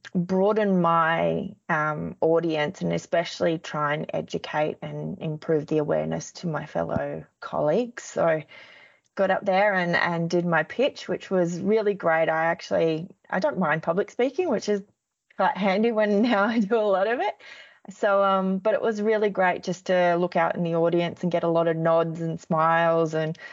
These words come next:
and I've had a lot of great feedback from that. So, um, I was on a massive high, a very emotional, a massive high from that, just hearing some of that feedback, going just how important, you know, the role of a pharmacist is in this space, and,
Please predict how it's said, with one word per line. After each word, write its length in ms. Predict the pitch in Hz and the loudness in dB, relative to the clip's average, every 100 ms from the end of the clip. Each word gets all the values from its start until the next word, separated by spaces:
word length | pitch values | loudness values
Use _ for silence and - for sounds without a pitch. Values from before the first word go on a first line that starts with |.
| - - | -20 -4
and 100 | 165 | -2
I've 80 | 160 | -2
had 140 | - 165 | 0 0
a 60 | |
lot 180 | 160 160 | 2 0
of 60 | 160 | 2
great 280 | 160 160 | 0 0
feedback 540 | - 160 160 160 160 - | -2 -2 -2 -2 -4 -4
from 180 | 175 165 | -4 0
that. 300 | 160 - - | 0 0 -2
So, 260 | 165 165 | 2 4
um, 300 | 160 156 160 - - - - | 2 0 -4 -10 -20 -16 -2
I 60 | |
was 140 | 185 185 | 0 0
on 120 | 170 | 0
a 60 | 160 | 2
massive 400 | 160 156 - 170 | 2 0 -6 -2
high, 360 | 175 170 180 | 2 2 4
a 120 | 175 | 2
very 240 | 165 175 165 | 2 2 2
emotional, 720 | 156 160 160 180 165 160 180 | 2 -2 -2 -4 -4 -6 -4
a 60 | 175 | -2
massive 340 | 170 160 180 | -2 -2 -6
high 240 | - 170 | 0 -2
from 220 | 165 170 170 | -2 -4 0
that, 260 | 175 - | 0 -2
just 260 | 175 165 - - | -4 -4 -10 -20
hearing 420 | - - 170 170 | -14 -2 0 0
some 220 | 160 160 160 | -4 -4 -2
of 60 | |
that 260 | 156 147 - | -2 -2 -4
feedback, 480 | - 165 165 156 - | -4 -2 -2 -4 -6
going 300 | 180 165 170 | -8 -6 -6
just 180 | 165 | -8
how 160 | - 170 | -4 -2
important, 640 | 160 - 170 - 170 160 - - - - _ | -2 0 -2 0 -6 -8 -14 -20 -20 -20 _
you 80 | 175 | 0
know, 120 | 160 | 2
the 120 | 160 | 0
role 520 | 156 160 170 165 165 - | 2 4 4 2 0 -6
of 120 | 160 | -6
a 40 | 160 | -2
pharmacist 560 | 170 165 165 - 151 | -2 -2 -4 -6 -2
is 220 | 170 165 | 0 0
in 140 | 170 165 | 0 -2
this 140 | 165 | -4
space, 600 | - - 160 165 156 - | -6 -2 0 0 -2 -8
and, 280 | 151 165 | -8 -8